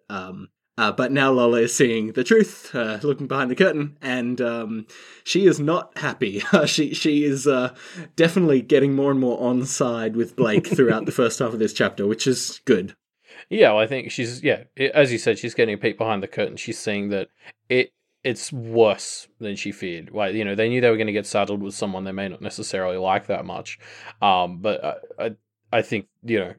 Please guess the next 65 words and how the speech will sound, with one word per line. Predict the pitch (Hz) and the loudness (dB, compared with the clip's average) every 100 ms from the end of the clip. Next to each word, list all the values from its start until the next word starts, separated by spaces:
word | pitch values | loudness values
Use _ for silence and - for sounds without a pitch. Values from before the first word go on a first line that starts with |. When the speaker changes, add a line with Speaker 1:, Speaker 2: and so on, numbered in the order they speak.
| _ | _
Speaker 2:
they | 113 | -4
didn't | 107 104 | -2 0
realize | 104 98 98 98 | 2 2 0 -2
that | 107 - | -6 -2
there | 107 | -2
were | 98 | -2
possibilities | 98 - 117 123 107 107 95 101 | -2 0 0 0 -2 -2 -4 -6
that | - | -6
they | - 98 | -6 -6
would | 98 | -6
get, | 101 98 | -6 -6
like, | 92 92 - | -6 -10 -4
tortured | 123 107 - 101 92 | 0 0 -2 -6 -6
and, | 95 98 92 - _ _ - - | -8 -8 -10 -16 _ _ -20 -4
um, | 104 98 98 92 87 - - - - | 0 0 0 -4 -12 -16 -14 -14 -4
all, | 120 113 110 - - - _ 120 | 0 2 0 -6 -16 -18 _ -16
just | - 127 - | -12 -8 -2
the, | 113 117 131 | -2 -2 -6
the | 127 117 | -2 -2
list | 113 143 - 107 | 2 0 0 -8
of | - | -6
shit | - - 104 | -4 -2 -4
that | 76 - | -6 -8
they | 104 | 0
go | 135 120 | 4 4
through | 117 95 87 | 2 -6 -6
in | 98 95 | -12 -12
this | 98 - | -12 -10
section | 95 104 101 95 | -12 -12 -14 -14
of | |
the | 92 | -16
chapter. | - 98 - - - - - - | -10 -10 -10 -14 -14 -20 -10 2
Speaker 1:
Yeah. | 123 101 | 4 4
Speaker 2:
Um, | 95 - - | 0 -10 -4
I | 127 | 0
mean, | 127 127 | 2 2
this, | 135 | 0
this | - 147 - | 2 2 4
feels | 147 123 | 4 4
like | 117 - | 2 0
the, | 101 - _ _ _ - | -8 -10 _ _ _ -10
the | 131 107 | -8 0
best | 127 127 - | 2 2 0
thing | 120 107 | -2 -2
that's | 107 | -2
happened | 110 113 104 | -2 -2 -4
to | 104 | -4
Blake | 107 98 | -4 -4
so | - 101 | -4 -6
far. | - 117 | 0 0
He | 104 | 0
talks | 143 135 131 | 0 -2 0
about | 120 120 | -2 0
how | 110 | 0
great | 113 107 | 2 2
it | |
was | 110 110 | 0 -2
that | 110 | -4
he | 107 | -2
got | 113 | -2
the | 110 | -2
Thorburns | 120 117 113 104 98 | 2 2 2 -2 -4
talking | - 104 110 101 | -4 -4 -4 -8
to | 104 | -6
the, | 98 95 | -4 -6